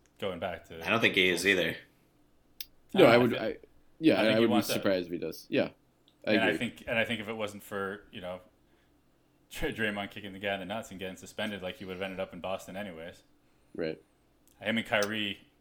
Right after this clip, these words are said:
Speaker 1: are,
Speaker 2: How do
Speaker 1: are
Speaker 2: you,
Speaker 1: really,
Speaker 2: h-,
Speaker 1: really
Speaker 2: how do
Speaker 1: good.
Speaker 2: you even
Speaker 1: I don't know.
Speaker 3: I mean, in order to do that, you would have to, like,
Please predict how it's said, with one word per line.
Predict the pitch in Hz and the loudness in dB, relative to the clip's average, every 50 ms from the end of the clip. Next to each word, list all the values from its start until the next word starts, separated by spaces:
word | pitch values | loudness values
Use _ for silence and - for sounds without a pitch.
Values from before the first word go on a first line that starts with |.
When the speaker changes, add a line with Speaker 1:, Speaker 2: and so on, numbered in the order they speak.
| _ - | _ -6
Speaker 1:
are, | 92 90 92 90 87 - | -4 -4 -4 -4 -4 2
Speaker 2:
How | - 127 151 | 6 6 6
do | 220 | 8
Speaker 1:
are | 247 | 6
Speaker 2:
you, | 240 226 220 214 214 180 160 - | 4 4 2 2 0 -2 -4 -6
Speaker 1:
really, | 185 208 196 - | -6 -6 -4 0
Speaker 2:
h-, | - 147 | 0 0
Speaker 1:
really | - - | -2 -2
Speaker 2:
how | - 139 131 131 135 147 | -2 -2 4 4 6 6
do | 165 | 6
Speaker 1:
good. | 156 156 | 6 4
Speaker 2:
you | 160 156 151 | 6 8 8
even | 151 147 147 135 131 127 123 120 120 113 110 104 - | 8 8 6 4 2 2 0 0 -2 -4 -6 -8 -8
Speaker 1:
I | 139 | -6
don't | 156 147 | -6 -4
know. | 117 104 104 - - - _ _ _ _ _ _ _ _ _ _ _ _ _ _ _ _ - _ _ _ _ _ _ _ _ _ _ _ _ _ _ _ _ _ _ _ _ _ _ _ _ _ _ _ - - _ _ _ _ _ _ _ _ _ _ | -4 -4 -6 -8 -14 -20 _ _ _ _ _ _ _ _ _ _ _ _ _ _ _ _ -20 _ _ _ _ _ _ _ _ _ _ _ _ _ _ _ _ _ _ _ _ _ _ _ _ _ _ _ -20 -20 _ _ _ _ _ _ _ _ _ _
Speaker 3:
I | 113 | 4
mean, | 117 117 120 | 6 6 8
in | 123 123 | 8 8
order | 127 147 160 165 151 | 10 10 12 10 10
to | 127 | 10
do | 117 127 131 131 | 10 8 8 8
that, | 139 147 147 147 147 143 - | 10 8 10 8 8 6 2
you | 117 117 120 120 | 0 2 4 4
would | 120 117 107 | 4 6 6
have | 113 113 110 107 101 - - | 4 4 4 4 2 -2 -6
to, | - - 113 | -2 0 0
like, | 101 95 95 95 95 90 90 - - | 2 2 2 2 2 0 -2 -6 -14